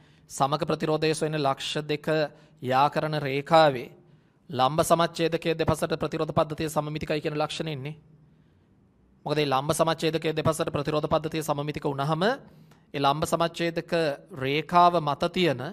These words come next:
සියලුම පරිපත ලක්ෂවල විභව සමාන වෙනවා. ඒ අනුව අපිට පේනවා මෙන්න මේ ලක්ෂ හතරෙම විභව සමාන වෙනවා. එතකොට මෙන්න මේ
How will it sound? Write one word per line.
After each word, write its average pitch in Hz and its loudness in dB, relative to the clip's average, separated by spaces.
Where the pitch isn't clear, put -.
සියලුම 160 0
පරිපත 151 0
ලක්ෂවල 160 -2
විභව 151 -2
සමාන 147 -2
වෙනවා. 127 -8
ඒ 143 2
අනුව 139 2
අපිට 147 -4
පේනවා 143 -2
මෙන්න 151 -4
මේ 143 -4
ලක්ෂ 135 -4
හතරෙම 139 -6
විභව 139 -6
සමාන 131 -6
වෙනවා. 180 0
එතකොට 143 -2
මෙන්න 143 -2
මේ 147 -2